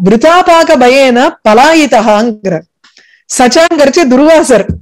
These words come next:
தேவையில்லாத அவன் சமைச்சு வச்சுட்டான். விருதா பாக பயேன, ஐயோ நம்ம வந்தோம்னா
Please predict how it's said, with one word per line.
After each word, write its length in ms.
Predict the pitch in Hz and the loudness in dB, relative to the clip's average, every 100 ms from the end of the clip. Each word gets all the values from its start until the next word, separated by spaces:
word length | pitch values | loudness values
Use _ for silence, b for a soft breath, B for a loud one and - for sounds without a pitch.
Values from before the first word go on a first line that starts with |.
| _ b b B B B B B B _ _ _ _ _ | _ b b B B B B B B _ _ _ _ _
தேவையில்லாத 720 | - 339 302 381 381 359 359 403 | -2 2 2 2 2 2 2 2
அவன் 240 | 359 302 | 2 2
சமைச்சு 280 | 240 302 370 | 0 0 0
வச்சுட்டான். 600 | 349 - 247 220 208 320 - b b 190 | 0 0 -2 0 -2 -4 -10 b b -2
விருதா 400 | 240 269 349 381 | 0 2 2 2
பாக 300 | 370 349 359 | 2 2 2
பயேன, 600 | 311 247 285 302 277 202 - - | 2 2 2 0 -2 -4 -8 -2
ஐயோ 260 | 233 359 | 0 2
நம்ம 520 | 359 220 240 262 240 | 2 0 0 2 2
வந்தோம்னா 680 | 262 330 370 330 311 339 349 | 2 2 2 0 0 -2 -2